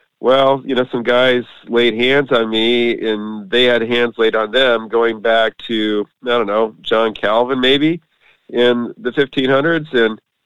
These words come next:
and John Calvin just up and, you know, <laughs> appointed himself,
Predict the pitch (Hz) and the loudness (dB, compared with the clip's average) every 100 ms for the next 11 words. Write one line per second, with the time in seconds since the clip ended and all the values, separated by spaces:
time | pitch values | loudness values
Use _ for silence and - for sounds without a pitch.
0 | _ - 110 127 135 131 139 156 135 117 | _ -2 0 2 0 0 0 2 0 0
1 | 127 - 123 123 120 110 110 - - - | -2 0 0 0 0 -2 -4 -12 -20 -14
2 | 117 110 110 110 - - - 120 123 - | -4 0 0 0 -4 -12 -4 0 0 -2
3 | 120 113 139 139 120 123 113 - 156 139 | -4 -2 0 0 0 -2 -4 -4 0 4
4 | 117 | 2